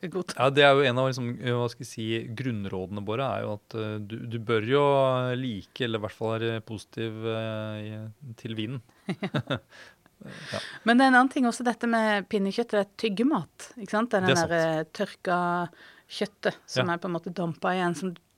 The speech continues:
Speaker 1: sitter og tygger mye på det. Og med tygging så, så skiller vi ut spytt. Og det spyttet, det, eh, binder seg til tannin og gjør at vinen virker mindre snerpende.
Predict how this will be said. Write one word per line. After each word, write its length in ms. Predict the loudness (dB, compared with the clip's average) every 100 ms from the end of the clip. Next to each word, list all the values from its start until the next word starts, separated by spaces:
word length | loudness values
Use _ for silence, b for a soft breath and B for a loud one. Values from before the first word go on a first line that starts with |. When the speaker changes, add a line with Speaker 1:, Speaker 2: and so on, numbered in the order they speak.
| _ -16
Speaker 1:
sitter 380 | -12 -12 -12 -14
og 20 | _
tygger 540 | -8 -8 -8 _ -2 0
mye 160 | 0
på 140 | 0 -2
det. 140 | -2 -4 B B B B -2
Og 80 |
med 340 | 0 2 2 0
tygging 400 | -4 -4 -2 -4
så, 380 | 0 0 0 -4
så 440 | -8 -10 -8 -6 -2
skiller 260 | 0 0
vi 100 | -2 -2
ut 80 | -4
spytt. 640 | -6 -6 -6 -10 -16 -16 -18 B B B B B _ -2
Og 160 | 0
det 140 | 0 -2
spyttet, 600 | -2 -4 -6 0 0 2
det, 120 | 2 2 0 0
eh, 260 | -2 0 -2
binder 260 | -2 -2
seg 160 | -4 -8
til 100 | -8
tannin 480 | -4 0 2 2 0
og 80 | -2
gjør 240 | -2 -2
at 100 | -2
vinen 320 | -4 -6 -6 -8 -10
virker 460 | -10 -10 -10 -8 -6
mindre 340 | -6 -6 -8
snerpende. 600 | -10 -10 -12 -10 -6 -6